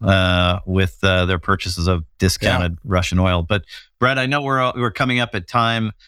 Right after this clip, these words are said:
Speaker 1: I wanna thank this awesome group of panelists for gracing us today. A-, and, uh, also wanna invite folks, uh,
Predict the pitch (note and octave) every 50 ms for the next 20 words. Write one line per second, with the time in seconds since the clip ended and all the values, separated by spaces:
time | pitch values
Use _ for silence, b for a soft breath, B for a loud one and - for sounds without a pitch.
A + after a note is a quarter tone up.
0 | b - - A2 A#2+ A#2+ A2 G2+ - B2+ A#2 A2+ A2+ - A2+ G2+ - - - G#2+
1 | G#2+ A2 G#2+ - A#2+ A2 G#2 F#2+ - A2 G#2+ F#2 - F2+ - - - G#2 G2+ G2+
2 | G#2 G2+ F#2+ F#2+ - - - F#2+ F2 F#2 F#2+ G2 G2+ F#2+ - G#2 G2+ G2 F#2+ F2+
3 | E2+ G2 G2 - - - - F#2 G2 F#2+ F#2+ F#2 E2+ - _ _ _ _ _ _
4 | b b b b b b - G#2+ A2 - - A2 G#2 G2+ G2+ G2 F#2+ G2+ G2 G2
5 | F#2+ F#2+ F#2+ G2 - A2+ B2 C3 - - C#3+ B2+ A#2 A2+ G#2+ A2+ A2+ A2+ A2 G#2
6 | G2+ F2 G#2+ G#2+ A2+ - - - A#2+ A2 G2+ F2+ - - - - A2 G2+ F#2+ F#2
7 | F#2 F#2 F#2 F2+